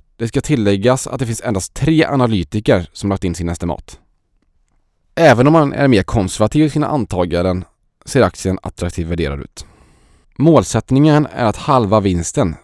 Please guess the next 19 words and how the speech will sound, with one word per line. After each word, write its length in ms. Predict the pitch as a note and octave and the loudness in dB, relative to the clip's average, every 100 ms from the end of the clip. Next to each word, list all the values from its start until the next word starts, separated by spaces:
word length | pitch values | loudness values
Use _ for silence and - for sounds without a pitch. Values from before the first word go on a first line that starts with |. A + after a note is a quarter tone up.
| _ | _
ska 200 | - G#2 | -12 -10
skyfflas 440 | - G#2+ - G#2 | -8 -8 -6 -6
ut 180 | G2 D#2 | -6 -8
till 120 | G2+ | -6
aktieägarna. 580 | A#2 - - E2+ G#2+ C#3 - _ _ _ _ _ _ | -6 -4 -4 0 0 -2 -6 _ _ _ _ _ _
Men 160 | A2 B2 | -2 2
om 80 | |
marknadsklimatet 760 | C3+ C#3+ - A2 - A#2+ A#2 - | 4 2 2 -4 0 0 0 -2
inte 520 | - D#3 - G#2+ G#2 | -4 -4 2 2 4
tillåter 520 | - B2+ F#2+ F#2 - | 2 0 0 0 0
det 140 | D3 C#3+ - _ _ _ _ _ | 0 -2 -6 _ _ _ _ _
finns 160 | B2 A2+ | -4 0
det 100 | A#2 | 0
risk 200 | F#2 - | 0 -4
för 120 | F#2+ | -6
sänkt 540 | - F#2+ E2 - - - | -2 -2 -2 -6 -20 -10
eller 140 | E2+ | -6
slopad 600 | F2 - F2 - D#2+ E2 - | -6 -4 -6 -4 -4 -4 -4
utdelning. 560 | E2+ D#2 C2+ C2+ - | -8 -8 -10 -10 -14